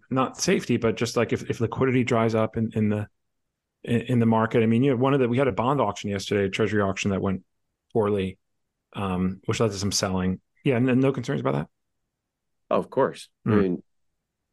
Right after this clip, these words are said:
Speaker 2: we should.
Speaker 1: Hmm.
Speaker 2: Now, this gets on to a, a, a bit more,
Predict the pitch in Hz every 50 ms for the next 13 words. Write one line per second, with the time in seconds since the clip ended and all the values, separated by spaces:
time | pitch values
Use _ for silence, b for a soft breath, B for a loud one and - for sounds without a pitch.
0 | _ _ - 196 - - 165 135 95 78 - - _ _ _ _ _ _ _ _
1 | _ _ _ - 107 95 - _ _ _ _ _ _ _ _ _ _ _ _ _
2 | _ _ _ _ - - _ - 120 120 113 107 104 117 156 151 - - 117 -
3 | - 110 101 101 101 101 110 95 92 90 - 98 92 90 - - - 98 101 -
4 | - - 107 - 113 110 104 101 98 95 90 -